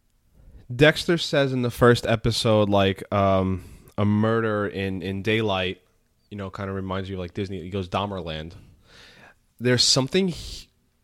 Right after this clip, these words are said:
the way, you know, I've only been in South Florida for three years. The way South Florida stages Christmas, when my entire life I'm used to, like, and, uh, you know, a majority of people in America, at least,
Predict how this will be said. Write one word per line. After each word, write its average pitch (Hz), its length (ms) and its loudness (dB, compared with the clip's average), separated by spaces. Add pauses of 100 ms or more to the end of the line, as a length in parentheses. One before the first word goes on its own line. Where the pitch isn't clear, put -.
(160)
the 117 140 -2
way, 113 640 2 (1200)
you 131 100 2
know, 127 100 4
I've 120 240 4
only 123 220 2
been 113 160 2
in 110 60 2
South 107 220 -2
Florida 107 300 -2
for - 120 -12
three 101 260 -8
years. 101 380 -2 (840)
The 110 140 -2
way 127 560 0 (280)
South 113 320 -4
Florida 110 420 0
stages 101 440 -2
Christmas, - 680 -4 (600)
when 104 120 -4
my 101 100 0
entire 104 380 -2
life 104 240 0
I'm 101 100 -6
used 98 180 -8
to, 107 60 -10
like, 95 260 -8
and, 107 100 -4
uh, 117 40 -4 (100)
you 180 160 4
know, 143 100 4
a 127 40 2
majority 120 420 4
of 110 120 -2
people 110 280 0
in 92 80 -4
America, 85 500 -2
at 87 120 -4
least, 95 180 -2